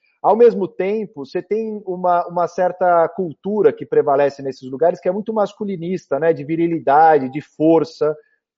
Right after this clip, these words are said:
né, da, de qualquer, é, feminilidade associada a uma fraqueza, a uma fragilidade,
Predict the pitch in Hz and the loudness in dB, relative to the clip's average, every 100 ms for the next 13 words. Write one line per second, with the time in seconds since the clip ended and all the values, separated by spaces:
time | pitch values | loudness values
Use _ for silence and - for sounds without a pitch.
0 | _ 131 165 151 135 131 120 147 143 143 | _ 0 2 2 2 0 -2 -4 -2 -2
1 | 139 151 143 196 202 185 151 - - _ | -2 0 2 6 8 8 6 2 -10 _
2 | _ 131 131 139 185 180 175 170 160 156 | _ -2 -2 0 -2 -2 -2 -4 -2 2
3 | 185 180 156 151 180 - 180 170 170 165 | 4 4 2 0 -4 -2 0 2 0 -2
4 | - 156 - 160 165 143 151 151 160 147 | -2 -4 -4 -6 -4 -2 -4 -4 -4 -4
5 | 160 139 139 156 160 151 151 | -6 -2 2 4 4 0 -8